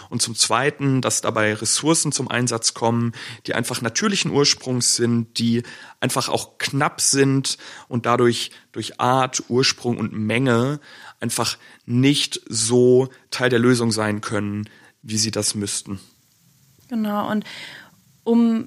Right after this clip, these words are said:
Speaker 2: nochmal hervorzuheben, Effizienz und Konsistenz sind Nachhaltigkeitsstrategien und haben ihre Berechtigung,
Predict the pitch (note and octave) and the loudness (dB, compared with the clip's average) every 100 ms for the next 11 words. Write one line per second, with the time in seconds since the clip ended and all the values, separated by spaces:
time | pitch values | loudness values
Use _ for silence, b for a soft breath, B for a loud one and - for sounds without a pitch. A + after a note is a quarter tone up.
0 | - G#3+ G#3+ G#3 G#3 - A#3 B3 A#3 A3+ | -6 -4 -2 -2 -2 -2 -4 -2 -2 0
1 | A3 G#3+ A3 A3 - G#3 G#3+ G3+ G3 A3 | 0 -2 -6 -6 -4 -2 -2 -4 -6 -2
2 | A3+ G#3+ G#3+ - G#3 G#3 A3+ A#3 A3+ A3 | 0 0 -6 -4 -4 -2 0 2 2 0
3 | A3 G3+ G3 - F#3+ - - G3 - F#3+ | 0 -4 -6 -8 -8 -8 -10 -10 -8 -8
4 | F#3 F#3+ G#3+ - B B B B G#3+ G#3 | -6 -4 -4 -6 B B B B 2 4
5 | G3+ - - - - - - G3+ A3+ A#3+ | 4 2 -2 -10 -20 -18 -6 2 4 4
6 | A3+ A3 G3+ A3+ - A3+ G#3+ G#3+ A3+ | 2 0 0 0 -2 -2 2 2 2